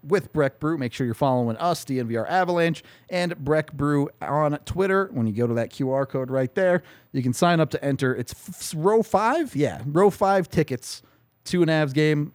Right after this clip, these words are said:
on March ninth. You can see right there against L A. You also get Club Lexus access. You get parking pass. You get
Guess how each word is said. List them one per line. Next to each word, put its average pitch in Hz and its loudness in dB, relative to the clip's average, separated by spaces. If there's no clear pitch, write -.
on 123 0
March 127 0
ninth. 120 -2
You 110 -8
can 107 -4
see 117 -4
right 110 -4
there 110 -2
against 110 -6
L 110 -6
A. 185 2
You 131 -4
also 151 0
get 127 -4
Club 127 -2
Lexus 196 -2
access. 196 -2
You 92 -12
get 87 -14
parking 196 -2
pass. 196 0
You 117 -6
get 107 -10